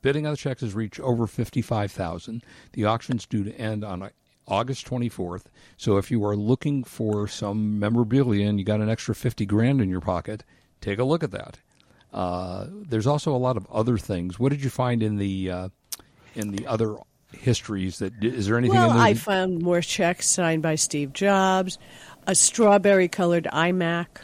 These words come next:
Speaker 1: Oh, cool.
Speaker 2: Uh, original iPods going,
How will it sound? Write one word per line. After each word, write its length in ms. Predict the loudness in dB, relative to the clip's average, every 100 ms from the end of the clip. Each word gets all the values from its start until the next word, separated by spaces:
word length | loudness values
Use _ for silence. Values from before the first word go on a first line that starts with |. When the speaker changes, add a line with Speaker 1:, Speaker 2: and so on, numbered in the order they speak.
| -20 _ _ _ _ -2
Speaker 1:
Oh, 140 | 0 0
cool. 300 | 0 -2 -2 _ _ 0
Speaker 2:
Uh, 380 | 4 6 4 2
original 580 | 2 2 4 2 2 2
iPods 1080 | 2 2 0 -2 0 2 4 2 0 -6 -8 -14 -20 _ -20 -20 -4
going, 500 | 2 4 4 2 -2